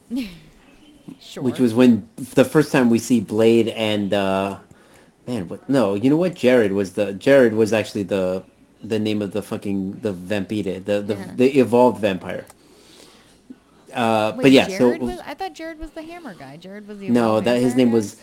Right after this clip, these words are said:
Speaker 2: no, I, I just remembered his name was Lighthammer.
Speaker 1: Oh, that makes more sense. Yes.
Speaker 2: Yeah.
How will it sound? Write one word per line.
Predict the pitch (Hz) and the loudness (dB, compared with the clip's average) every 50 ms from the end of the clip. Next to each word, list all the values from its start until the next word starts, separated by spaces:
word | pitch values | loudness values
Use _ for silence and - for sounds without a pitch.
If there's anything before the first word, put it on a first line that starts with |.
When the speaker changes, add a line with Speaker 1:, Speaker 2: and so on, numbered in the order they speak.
| - _ _ _ _ - | -20 _ _ _ _ -10
Speaker 2:
no, | 110 98 98 104 - - | -10 -10 -10 -10 -10 -8
I, | 131 131 135 143 | -6 -6 0 0
I | 127 | 0
just | - 139 127 131 | 0 0 0 2
remembered | 131 117 113 113 107 104 92 | 2 2 2 2 0 -2 -4
his | 104 107 98 | -6 -6 -4
name | 113 110 107 | -2 -2 -2
was | 104 107 101 87 101 | -2 -2 -4 -4 -8
Lighthammer. | - 104 98 104 104 107 - - 95 87 87 87 - - _ _ _ _ _ _ _ _ _ _ _ _ _ - | -10 -6 -4 -4 -4 -4 -6 -10 -10 -10 -10 -12 -14 -16 _ _ _ _ _ _ _ _ _ _ _ _ _ -14
Speaker 1:
Oh, | 220 214 202 202 196 | -12 -10 -8 -8 -8
that | 180 190 190 - | -10 -12 -14 -12
makes | 185 185 180 - | -14 -18 -20 -20
more | 185 - - | -20 -20 -20
sense. | 175 - - 95 160 190 - - 104 | -20 -20 -20 -20 -20 -20 -20 -20 -20
Yes. | 117 - 113 110 101 | -20 -18 -18 -14 -10
Speaker 2:
Yeah. | - 98 - - | -10 -10 -10 -10